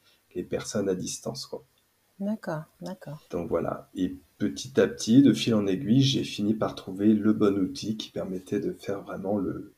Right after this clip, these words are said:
Speaker 1: bah, exactement ce qu'on voulait, quoi. C'est-à-dire, euh, quelque chose de plus abouti avec, euh, un espace pour les personnes à distance, avec, euh, voilà, une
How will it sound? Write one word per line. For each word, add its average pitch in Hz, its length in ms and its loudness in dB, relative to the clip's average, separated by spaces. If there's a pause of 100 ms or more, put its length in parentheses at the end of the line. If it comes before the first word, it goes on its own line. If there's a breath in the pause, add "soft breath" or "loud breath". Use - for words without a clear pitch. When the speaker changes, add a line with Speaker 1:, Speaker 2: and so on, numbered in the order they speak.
Speaker 1:
bah, 90 80 -4
exactement 87 580 -2
ce - 140 -6
qu'on 82 120 -8
voulait, 90 300 -2
quoi. - 220 -12 (140)
C'est-à-dire, - 400 -10
euh, - 180 -8 (140)
quelque - 200 -10
chose 92 200 -4
de 92 80 -6
plus 104 280 -2
abouti 95 640 2
avec, 95 440 0
euh, 104 200 -8 (400)
un 92 140 -4
espace 104 480 0
pour - 180 -4
les 95 120 2
personnes 95 480 -2
à 87 80 2
distance, 127 720 -4
avec, 87 420 -6
euh, 78 580 -6
voilà, 90 260 -4
une 71 180 -6